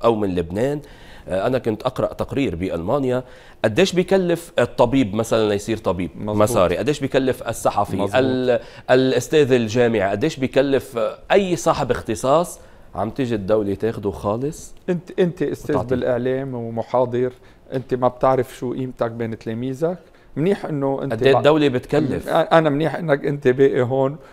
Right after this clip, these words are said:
Speaker 2: وشو، شو بتكلف؟ ما أنت تكلفت على حالك.
Speaker 1: عم-
Speaker 2: مش، م-، الدو-، هون مشكلة.
Speaker 1: مهم.
Speaker 2: الدولة يمكن
Speaker 1: مهم.
Speaker 2: ما عملت الدورة بالرعاية الكاملة ل-،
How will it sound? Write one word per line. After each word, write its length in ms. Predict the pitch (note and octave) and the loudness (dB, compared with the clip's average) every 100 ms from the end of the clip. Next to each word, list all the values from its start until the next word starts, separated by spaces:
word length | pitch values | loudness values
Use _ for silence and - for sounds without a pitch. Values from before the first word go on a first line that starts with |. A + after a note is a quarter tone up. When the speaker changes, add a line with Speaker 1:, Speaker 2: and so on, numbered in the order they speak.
| - - | -10 0
Speaker 2:
وشو، 640 | C3+ B2 B2 A#2+ - A#3 - | 2 2 0 -4 -4 -4 -4
شو 180 | - G3+ | -2 0
بتكلف؟ 520 | D3 - D3 C3 A2+ | 0 0 0 0 0
ما 140 | C#3+ | -2
أنت 160 | F#3 D#3+ | -4 -4
تكلفت 520 | D3+ - D3 D#3 - | -4 0 2 0 0
على 80 | B2+ | -6
حالك. 540 | - C3+ G#2+ G2 - - | -2 -2 -2 -4 -12 -14
Speaker 1:
عم- 100 | A#2+ | -6
Speaker 2:
مش، 240 | B2+ A#2 B2 | -6 -2 0
م-، 100 | A#2 - - D#3 | -2 -4 -4 -2
الدو-، 400 | D#3 B2+ F3 F3+ - - | -2 6 6 6 0 -8
هون 280 | A#2 G3 A#3+ | 2 4 4
مشكلة. 460 | E3 - - F#2 D#2+ - | 0 -4 -8 -10 -10 -4
Speaker 1:
مهم. 160 | D3 | -2
Speaker 2:
الدولة 480 | C3+ A2+ E3 F#3+ C#3 | 0 6 6 6 2
يمكن 560 | C#3 D#3 E3+ - C3 C3 - | 0 -2 -4 -4 -6 -6 -8
Speaker 1:
مهم. 180 | A2+ B2+ | -4 2
Speaker 2:
ما 60 | F#3+ | 2
عملت 300 | F3 E3 B2+ | 2 0 -2
الدورة 420 | A#2+ B2+ B2+ A#2 | 2 2 2 0
بالرعاية 640 | A2 G2+ G#2+ G2+ A2 G#2+ | 0 -2 -4 -4 -4 -4
الكاملة 560 | G2 - A2 F#2+ F#2+ F2+ | -6 -4 -6 -4 -6 -6
ل-، 300 | F2 E2 | -6 -8